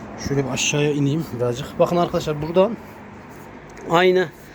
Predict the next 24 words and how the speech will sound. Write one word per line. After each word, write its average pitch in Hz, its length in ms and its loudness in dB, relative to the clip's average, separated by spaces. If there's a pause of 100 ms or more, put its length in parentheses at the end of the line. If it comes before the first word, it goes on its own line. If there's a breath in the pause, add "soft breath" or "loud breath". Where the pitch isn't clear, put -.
(360 loud breath)
yirmi 160 320 -2
dört 185 200 0
binlikteki 185 500 0
elektrik 165 420 0
sofacı 165 380 -2
gibi. 147 240 0 (920 loud breath)
Sofaj, 160 500 2 (160)
elektrik 160 400 -2
sofaj 170 280 -2
kısmı 170 400 -4
burada. 180 340 4
Bakın 160 280 0
burada 160 260 2 (680 loud breath)
sargılar 151 680 4
var, 139 180 2
görüyor 139 300 0
musunuz? - 380 -8 (960 loud breath)
Burada 151 260 2
da 160 160 4
diyotlar 165 460 2
var. 147 220 0 (360)
Şuradan 147 400 -6
şöyle 151 240 -4
göstereyim. 147 520 -2